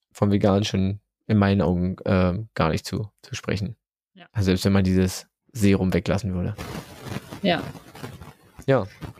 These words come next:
Speaker 2: Ja.
Speaker 1: Warte, ich hoffe, ich konnte dir, ähm, das Thema Laborfleisch etwas, äh, näher bringen.
Speaker 2: Ja, auf jeden Fall.
Speaker 1: Ich hoffe, ich konnte allen da draußen das, äh, ein wenig, äh, näher bringen, wer damit mal sich, äh, überlegt hat, auseinanderzusetzen.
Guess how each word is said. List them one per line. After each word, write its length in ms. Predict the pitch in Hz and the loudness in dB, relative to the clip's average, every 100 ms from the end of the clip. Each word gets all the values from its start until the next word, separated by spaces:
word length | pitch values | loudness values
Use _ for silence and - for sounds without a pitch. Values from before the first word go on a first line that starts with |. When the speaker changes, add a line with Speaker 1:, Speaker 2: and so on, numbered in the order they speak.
| - - | -12 -2
Speaker 2:
Ja. 220 | 185 170 | -2 2
Speaker 1:
Warte, 200 | 127 117 | 0 0
ich 100 | 147 | 0
hoffe, 140 | 156 | 0
ich 80 | 165 | 2
konnte 220 | 165 160 | 2 2
dir, 280 | 156 151 143 | 2 2 2
ähm, 460 | 135 139 139 143 139 _ _ _ _ | 2 2 0 -2 -10 _ _ _ _
das 120 | 117 | -8
Thema 240 | - 139 143 | -4 0 2
Laborfleisch 500 | 131 123 147 151 139 | 4 2 2 0 -2
etwas, 340 | - 135 - | 0 -2 -2
äh, 200 | - 123 | -2 0
näher 260 | 127 123 175 | 2 2 2
bringen. 380 | 160 180 233 - _ _ _ _ - | 4 2 0 -4 _ _ _ _ 0
Speaker 2:
Ja, 340 | 285 202 277 - _ _ _ _ _ _ _ _ _ _ | 2 4 0 -4 _ _ _ _ _ _ _ _ _ _
auf 160 | - - | -12 -4
jeden 160 | 180 220 | -2 -2
Fall. 320 | - 226 165 _ _ _ _ _ _ - | 0 0 -2 _ _ _ _ _ _ -6
Speaker 1:
Ich 180 | 117 120 | 0 2
hoffe, 260 | 123 123 | 4 4
ich 100 | 117 | 2
konnte 520 | - 117 110 113 110 | -2 0 2 2 2
allen 260 | - 107 110 | 2 0 2
da 80 | 107 | 0
draußen 400 | - 117 156 156 | 2 2 4 2
das, 140 | 147 | 2
äh, 40 | 143 | 2
ein 340 | 135 135 123 | 0 0 0
wenig, 240 | 135 127 | -2 -2
äh, 180 | 131 110 | -4 -4
näher 280 | 120 123 131 | 0 0 0
bringen, 720 | 135 127 131 156 165 185 190 - | 0 0 2 4 4 2 0 -4
wer 280 | - 117 117 | -8 0 2
damit 220 | 117 117 | 2 -2
mal 300 | 120 113 113 | -2 0 0
sich, 220 | 110 107 - | -2 -6 -6
äh, 300 | 110 107 113 | -4 -4 -4
überlegt 280 | 110 107 | -4 -4
hat, 100 | 107 | -6
auseinanderzusetzen. 760 | - 107 104 104 117 113 139 | -8 -4 -4 -4 -4 -4 -4